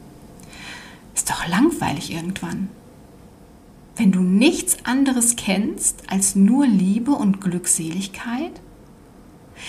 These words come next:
Der Schöpfer möchte aber auch etwas anderes erfahren, und zwar in allen Facetten. Den anderen Wesen wird dann also auch langweilig und sie fragen sich, was sind eigentlich Schmerzen und negative Emotionen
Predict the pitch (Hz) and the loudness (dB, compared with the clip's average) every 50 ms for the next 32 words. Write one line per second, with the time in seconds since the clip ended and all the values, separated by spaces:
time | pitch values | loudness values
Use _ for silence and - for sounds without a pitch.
0 | - - - - - 254 247 - - - 359 392 392 - - 262 262 254 269 277 | -12 -12 -12 -6 -2 0 2 2 2 4 2 2 2 2 4 6 6 6 4 2
1 | - - 277 - 277 - - 240 - - 254 - - 247 254 - - - - 294 | 0 0 0 0 2 0 0 -2 -2 -4 -6 -4 -2 -2 -2 -2 -4 -6 -4 0
2 | 330 302 262 202 196 190 190 - 180 175 - - - 190 170 170 170 175 175 170 | 0 2 2 2 2 0 0 -2 -6 -6 -8 -8 -8 -8 -8 -8 -8 -8 -8 -8
3 | - - 196 196 196 - - - 190 180 - - 170 - - - - - 220 233 | -6 -4 -2 0 0 0 0 0 -4 -4 -4 -6 -8 -8 -10 -10 -4 0 2 4
4 | 254 262 254 247 240 240 233 233 233 - 226 214 - - - - 190 196 - - | 4 6 6 4 4 4 4 2 0 0 -2 0 0 2 2 0 0 -2 -6 -8
5 | - 196 196 - - - - - - - - - - - - - - - - - | -12 -12 -12 -14 -16 -20 -20 -20 -20 -20 -20 -20 -20 -20 -20 -20 -20 -18 -16 -16
6 | - - - - - 190 196 - 269 302 311 254 233 226 214 196 220 226 240 254 | -16 -16 -8 -4 -2 0 2 4 4 6 6 6 4 4 2 2 0 0 0 0
7 | 247 254 247 247 247 - - - - - - 240 247 247 277 277 - - 277 - | 2 2 2 2 0 -2 -8 -16 -18 -8 -6 -4 -4 -2 -2 -2 -2 -2 0 0
8 | - - - 254 277 262 - 220 202 196 196 196 190 185 180 180 190 190 196 196 | 2 4 4 4 4 2 2 2 4 4 4 4 4 2 0 0 0 0 -2 -2
9 | - 202 233 233 247 240 - - - - 208 220 254 277 285 269 262 262 269 - | -4 -6 -6 -4 -4 -4 -4 -4 -4 -2 -2 0 2 2 2 2 0 0 -2 -4
10 | - - - - - - - - - - - - - 185 196 202 - 226 220 202 | -8 -12 -18 -20 -20 -20 -20 -20 -20 -20 -16 -8 -4 -2 0 0 0 -2 -2 -2
11 | - 180 190 196 202 196 196 190 190 - - - 190 170 175 202 240 311 339 - | -4 -2 -2 -2 -2 -2 -2 -2 -2 -2 -2 -2 -2 -2 -2 -2 -2 -2 -2 0
12 | - - - 190 175 170 185 - 185 170 175 180 180 180 185 190 185 185 180 180 | 0 0 0 0 -2 -4 -6 -6 -6 -6 -2 -2 0 4 4 4 4 2 0 -2
13 | - 196 185 175 180 - 185 185 190 185 - - - - 233 254 339 349 240 190 | -2 -2 -2 -2 -2 -2 -2 -2 -2 -2 -4 -4 -2 -2 -2 0 2 2 2 2
14 | 170 170 175 190 | 2 -2 -4 -8